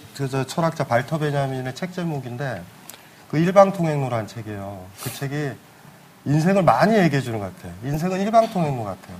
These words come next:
뒤로 못 돌아가는 것 같아요. 제대로 살아가는 사람은요, 앞으로 가요. 그러니까 관계가 깨진 다음에 "우리 자-, 잘해보자." 이런 경우 있죠.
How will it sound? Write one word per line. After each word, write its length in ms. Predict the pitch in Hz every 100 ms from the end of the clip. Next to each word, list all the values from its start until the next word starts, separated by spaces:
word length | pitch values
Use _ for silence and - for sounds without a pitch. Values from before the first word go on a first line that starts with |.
| 90 - - - -
뒤로 180 | 165 185
못 200 | 139 147
돌아가는 420 | 208 190 139 110
것 80 | 92
같아요. 260 | 85 - - - - - -
제대로 360 | - 139 170 175
살아가는 520 | 180 202 202 185 175
사람은요, 420 | 156 143 143 165
앞으로 380 | 117 139 - 170
가요. 300 | 101 98 92 87 - - - -
그러니까 220 | 143 160
관계가 340 | 190 208 196
깨진 260 | 196 196 202
다음에 160 | 185 170
"우리 220 | 131 170
자-, 140 | 151 143 - -
잘해보자." 520 | 107 131 160 175 143
이런 320 | 123 180 190
경우 220 | 175 160
있죠. 340 | 123 127 113